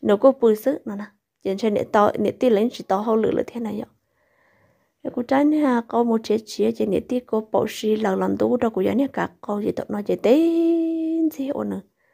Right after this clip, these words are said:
Cô giáo nè cả cô chị cam lo cho nè tí luôn nè khó bỏ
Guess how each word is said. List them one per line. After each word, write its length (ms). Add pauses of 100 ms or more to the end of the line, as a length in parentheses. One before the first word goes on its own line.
(560)
Cô 100
giáo 160
nè 100
cả 200 (100)
cô 260
chị 200 (100)
cam 280
lo 140
cho 100
nè 120 (100)
tí 140
luôn 140
nè 140
khó 200 (120)
bỏ 100